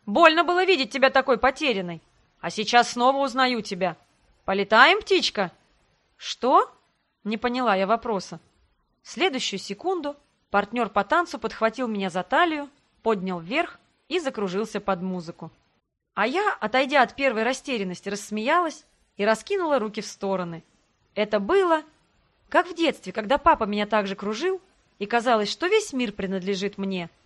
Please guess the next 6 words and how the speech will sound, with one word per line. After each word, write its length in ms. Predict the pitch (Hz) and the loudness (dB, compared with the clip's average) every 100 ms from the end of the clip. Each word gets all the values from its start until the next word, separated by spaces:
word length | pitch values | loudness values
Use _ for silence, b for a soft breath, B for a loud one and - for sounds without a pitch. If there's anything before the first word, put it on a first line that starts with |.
| _ _ _ _ | _ _ _ _
Только 340 | - 392 381 269 | 0 0 2 -2
мне. 340 | 247 202 175 - _ _ _ - | -2 -4 -4 -10 _ _ _ -10
И 80 | 220 | -8
все 260 | - 440 | 0 0
будет 240 | 240 196 196 | 0 -6 -6
хорошо. 600 | 196 190 - - 175 | -2 -2 -4 -6 -8